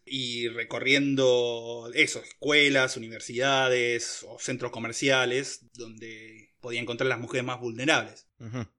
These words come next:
Speaker 1: Pero por más preparación que hizo, de vuelta a un modo bastante espontáneo y poco planificado, la noche del dos de octubre secuestra a Nancy Wilcox, de dieciséis años, amenazándola con un cuchillo, obligándola a subir a su auto. Que, como vemos,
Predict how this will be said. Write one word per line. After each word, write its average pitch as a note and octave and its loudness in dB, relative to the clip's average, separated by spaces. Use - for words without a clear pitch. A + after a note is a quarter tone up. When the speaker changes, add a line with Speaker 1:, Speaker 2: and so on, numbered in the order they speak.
Speaker 1:
Pero A#3+ 4
por D#3 2
más G#3 0
preparación D3 2
que D#3+ 4
hizo, G3+ 4
de C#3+ 2
vuelta D3+ 6
a C3+ 0
un C#3+ 0
modo E3 4
bastante E3 0
espontáneo C#3 0
y B2+ 2
poco D#3+ -4
planificado, B2 0
la B2+ -4
noche F3+ 0
del C3 2
dos F#3+ 4
de F3 4
octubre F#3 2
secuestra D#3 0
a C3+ 2
Nancy D3 0
Wilcox, D3 4
de B2 -8
dieciséis A#2+ -4
años, F3 0
amenazándola C3+ 2
con C3 0
un C#3+ 4
cuchillo, C#3 0
obligándola B2+ 2
a A2 -8
subir C3 -2
a A#2+ 0
su D#3 4
auto. G#2 0
Que, A2 -12
como A#2 -10
vemos, C#3+ 2